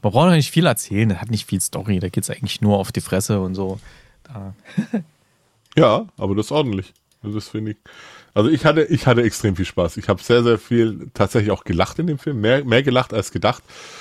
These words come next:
Speaker 2: Zum einen und, und das andere, ja, wie du schon sagst, so viel auf die Fresse und, und so viel straight rein und, und überhaupt. Ich fand, ich fand den echt cool. Ja, der hat echt Spaß gemacht. Auch wenn, ja,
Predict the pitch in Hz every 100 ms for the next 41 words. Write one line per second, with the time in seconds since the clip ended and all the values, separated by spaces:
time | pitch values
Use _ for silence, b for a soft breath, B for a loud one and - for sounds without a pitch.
0 | B B B B _ _ - - 120 98
1 | 101 117 107 104 104 92 - 95 101 104
2 | 101 - _ 165 127 113 113 98 101 104
3 | 110 98 104 95 98 - - 120 123 104
4 | - - 120 - 107 101 104 101 104 107
5 | 113 107 101 - 117 - - 120 127 110
6 | 113 123 123 107 104 113 101 104 107 123
7 | 113 92 B B B B B B _ -
8 | _ - - - 117 120 - 92 95 95
9 | 101 117 - 139 143 104 98 98 110 -
10 | 120 - 120 113 113 95 90 - _ -
11 | 107 98 120 143 117 95 113 107